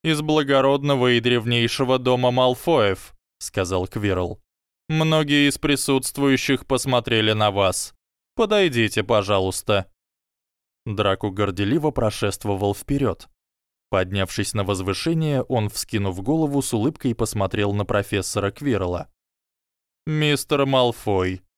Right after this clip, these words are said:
приказал тот, «стреляйте». Если бы все произошло чуть медленнее,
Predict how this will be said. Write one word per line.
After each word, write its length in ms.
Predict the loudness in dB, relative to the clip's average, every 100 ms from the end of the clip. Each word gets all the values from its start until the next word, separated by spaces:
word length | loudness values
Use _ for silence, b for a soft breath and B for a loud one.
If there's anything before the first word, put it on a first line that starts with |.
| _
приказал 520 | -6 -4 -2 -2 -2 -2
тот, 320 | -4 -4 -10 _ _ _ _ _ -12
«стреляйте». 960 | -6 0 2 4 2 0 0 -2 -2 -6 _ _ _ _ _ _ _ _ _ _ _
Если 400 | -6 -2 -2 -2
бы 160 | -2 -2
все 240 | -2 -2
произошло 640 | 0 -2 0 -2 -2 -4
чуть 280 | -2 -4 -2
медленнее, 760 | -2 -2 0 0 0 0 -2